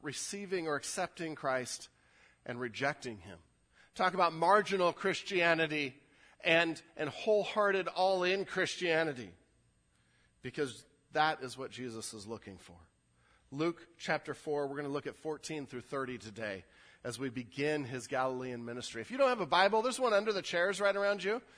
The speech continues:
There's a black hardcover Bible. We invite you to take that. If you don't own a Bible, take that home with you. You, you do now. And so we want you to be reading God's Word and have God's Word.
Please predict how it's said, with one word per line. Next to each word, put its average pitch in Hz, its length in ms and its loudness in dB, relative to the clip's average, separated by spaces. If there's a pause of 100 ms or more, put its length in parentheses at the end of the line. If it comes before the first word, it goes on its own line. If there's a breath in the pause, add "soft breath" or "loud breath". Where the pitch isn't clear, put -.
(260 loud breath)
There's 175 140 0
a 175 60 4
black 165 400 4
hardcover 196 580 0
Bible. 190 400 4
We 185 80 2
invite 175 340 4
you 196 80 -4
to 175 80 -4
take - 260 0
that. 214 160 4
If 156 100 -6
you 208 120 -6
don't 226 180 4
own 208 160 4
a - 20 -4
Bible, 220 320 6
take 202 240 -2
that 220 160 4
home 156 180 2
with 156 160 -4
you. 110 160 -6 (480 loud breath)
You, 139 360 -2
you 143 160 -6
do 165 200 -4
now. 127 340 -2 (440 soft breath)
And 131 180 -4
so 139 200 -2
we 143 120 -4
want 156 200 -2
you 151 60 -6
to 135 80 -6
be 135 120 -6
reading 147 360 -4
God's 127 300 -2
Word 127 300 -2
and 113 140 -8
have 131 280 -4
God's 120 320 -4
Word. 113 300 -6